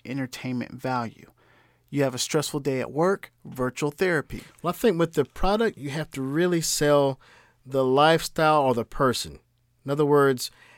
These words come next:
Speaker 2: I've never bought a pair of Nikes because they had an extra bu-, air bubble in it. You know, I might have bought it because it was,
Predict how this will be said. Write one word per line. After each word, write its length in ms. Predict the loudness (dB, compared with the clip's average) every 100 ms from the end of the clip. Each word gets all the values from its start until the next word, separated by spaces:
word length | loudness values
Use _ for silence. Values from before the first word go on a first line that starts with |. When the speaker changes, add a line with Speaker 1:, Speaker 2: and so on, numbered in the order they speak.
| _ _ -20 0
Speaker 2:
I've 200 | 2 4
never 180 | 2 2
bought 220 | 2 2
a 60 | 0
pair 280 | -2 0 2
of 80 |
Nikes 500 | 2 2 2 -2 -8
because 600 | -8 -8 -2 0 -2 -4 -12 _ _ _
they 180 | -6 -4
had 320 | 0 0 0
an 60 | -2 -4
extra 460 | -4 -4 -4 -4 -6 _ -20 -20
bu-, 340 | -8 0 0 2
air 160 | 0 2
bubble 380 | 0 -2 -4
in 80 | -8
it. 100 | -12 _ _
You 120 | -10 -6
know, 260 | -6 -8 -12 -20 -20 _ _ _ -2
I 100 | 2
might 240 | 4 4
have 100 | 4
bought 200 | 4 4
it 80 | 0
because 400 | -4 0 2 0
it 100 | -4
was, 680 | -6 2 4 4 2 -4